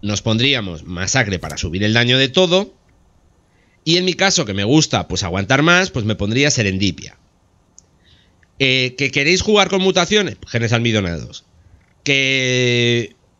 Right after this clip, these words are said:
eso ya dependiendo de cómo hayáis pensado la build desde el principio. Que es lo más importante. ¿Que os encanta jugar con los cabezones? Pues os metéis conservador.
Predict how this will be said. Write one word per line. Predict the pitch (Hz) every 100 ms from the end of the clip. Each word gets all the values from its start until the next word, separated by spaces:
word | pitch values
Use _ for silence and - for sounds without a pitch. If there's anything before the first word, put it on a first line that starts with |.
| _ _ _ _
eso | 151 202
ya | 185 208 208
dependiendo | 151 143 131 175 220
de | 220 131
cómo | 165 180 180 185
hayáis | 165 165 180 175
pensado | 151 127 151 165
la | 156
build | 120 170
desde | 160 123
el |
principio. | 101 107 226 208 - - - _ _ _ _ _ _
Que | 147
es | 151
lo | 190
más | 180 170
importante. | 185 165 131 139 98 78 - - - - _
¿Que | 127
os | 123
encanta | 143 135 175 185
jugar | 190 190 185
con | 185
los | 175
cabezones? | 180 160 202 190 120
Pues | - 95
os | 98
metéis | 107 127 147
conservador. | 160 131 117 104 113 90